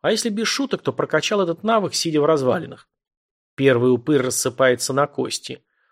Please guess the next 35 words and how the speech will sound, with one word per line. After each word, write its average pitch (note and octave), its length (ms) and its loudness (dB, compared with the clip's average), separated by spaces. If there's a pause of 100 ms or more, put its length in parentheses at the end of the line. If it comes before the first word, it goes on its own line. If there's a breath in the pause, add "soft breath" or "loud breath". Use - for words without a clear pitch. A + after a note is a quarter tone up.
Прах A#3 280 0
остатков G3+ 480 -4
плоти G#3 380 -2
и B2+ 40 -2
копоть E3 360 -4
скверны F3 440 -2
разом A#2+ 320 -2
весь. A#2+ 380 -10
Вдарил F#3+ 460 2
я F3+ 120 0
ему E3 180 0
палицей E3 460 0
меж B2+ 140 -2
лопаток B2 480 -2
со - 80 -10
спины. A#2+ 480 -8 (600)
Несколько C#3 480 -2
секунд C#3 480 -4
танцуем C3+ 460 0
со - 140 -6
вторым, F#3 400 0
что - 180 -4
возомнил, B2 520 0
будто B2 280 -4
у B2+ 40 0
него B2+ 120 0
не B2+ 140 0
руки, D#3 280 -2
а A#2 60 2
лопасти A#2+ 460 -2
вентилятора. A#2+ 720 -6 (440)
И A3+ 100 -4
прыгает, A3+ 480 -2
как G3 160 -4
стрекозёл. E3+ 680 -4